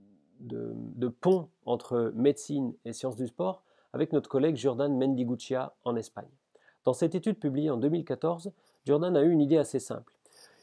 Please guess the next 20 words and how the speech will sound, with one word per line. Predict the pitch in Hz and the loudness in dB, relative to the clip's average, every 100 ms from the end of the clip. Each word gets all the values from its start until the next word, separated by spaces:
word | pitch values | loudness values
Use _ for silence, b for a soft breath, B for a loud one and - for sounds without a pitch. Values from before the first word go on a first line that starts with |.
| B | B
Il | 139 127 | 2 2
traite | - 196 139 | -2 -4 -2
des | 127 | -4
joueurs | 117 170 165 | 0 2 2
de | |
football | 127 131 120 160 202 - _ | 0 -4 2 2 2 -6 _
pour | 151 160 175 - | 0 0 0 -4
des | 123 | -2
blessures | 127 127 165 | -2 -2 0
aux | 156 | 0
ischio-jambiers | 139 - 131 131 120 165 | -2 -4 -2 -2 2 2
liées | 147 139 | 4 4
au | 143 | 2
sprint. | 117 - - - - _ _ _ - | 0 -8 -14 -14 -20 _ _ _ -2
À | 127 | 0
la | 120 | 0
fin | - 196 196 - | -2 -4 -4 -6
de | 127 | -8
son | 120 117 | -6 -6
traitement, | - 139 175 | -4 -2 -2